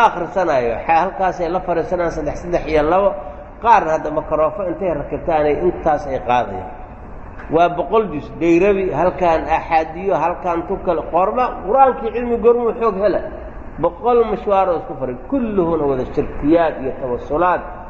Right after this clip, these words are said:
iyo dadaad Ilaahay ku dhaarinay. Ilaa aad wax leedahay, "Wallaahi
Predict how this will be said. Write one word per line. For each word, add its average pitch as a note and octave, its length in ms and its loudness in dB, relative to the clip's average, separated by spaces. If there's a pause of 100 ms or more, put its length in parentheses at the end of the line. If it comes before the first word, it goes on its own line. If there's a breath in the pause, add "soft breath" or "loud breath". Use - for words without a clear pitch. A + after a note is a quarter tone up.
(300)
iyo G3+ 240 4 (440)
dadaad G#3+ 400 6
Ilaahay G3 320 6
ku F3+ 160 -4
dhaarinay. D#3 480 2 (300)
Ilaa F#3+ 240 2
aad F3+ 100 0
wax E3+ 160 0
leedahay, F3+ 400 4
"Wallaahi F3 400 4